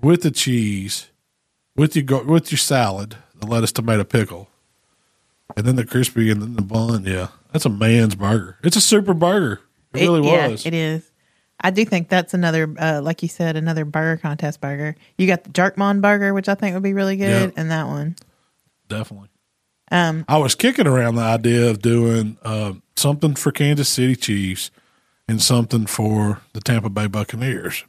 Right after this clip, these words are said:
Speaker 1: but kinda ran out of time this week.
Speaker 2: So your two grilled burgers that you did, um, it's been a few years ago. It was at the old house, if that tells you anything.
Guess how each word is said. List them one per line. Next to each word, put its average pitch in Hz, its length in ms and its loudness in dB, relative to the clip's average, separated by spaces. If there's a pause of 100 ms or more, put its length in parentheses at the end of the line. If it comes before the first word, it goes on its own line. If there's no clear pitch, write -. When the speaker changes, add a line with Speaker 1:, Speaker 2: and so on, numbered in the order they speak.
Speaker 1:
but 127 440 0
kinda 139 200 2
ran 123 160 4
out 107 120 0
of 92 60 -10
time 117 340 -4
this - 200 -10
week. 95 320 -12 (380)
Speaker 2:
So 202 60 2
your 185 160 0
two 226 200 0
grilled 196 320 0
burgers 165 460 2
that 156 240 -4
you 151 60 -8
did, 151 540 0 (260)
um, 151 440 0 (1900)
it's 247 120 0
been 370 120 2
a 196 60 -2
few - 160 0
years 151 200 0
ago. 139 120 -2
It 127 120 2
was 262 140 2
at 160 100 -2
the - 80 -2
old 156 180 4
house, 113 360 -2
if 147 120 -6
that 139 160 -2
tells 147 200 0
you 143 80 -6
anything. 143 460 -4